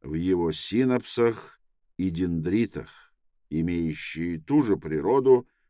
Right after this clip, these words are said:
что электрические наводки в мозгу сверчка или летучей мыши, и ничуть не более важные для Вселенной, чем фоновые разряды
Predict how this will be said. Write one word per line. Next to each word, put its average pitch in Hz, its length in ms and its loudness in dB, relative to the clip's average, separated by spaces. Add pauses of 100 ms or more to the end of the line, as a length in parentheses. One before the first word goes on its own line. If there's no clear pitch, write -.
что 208 300 2
электрические 123 1000 2
наводки 98 500 2
в 76 160 0
мозгу 85 440 -4
сверчка 95 920 -2
или 87 280 2
летучей 104 560 -2
мыши, 156 520 0 (720)
и 165 160 0
ничуть 185 440 0
не 220 180 0
более 131 560 10
важные 104 680 2
для 92 260 -4
Вселенной, 139 960 0 (280)
чем 104 540 2 (240)
фоновые 90 680 4
разряды 113 800 0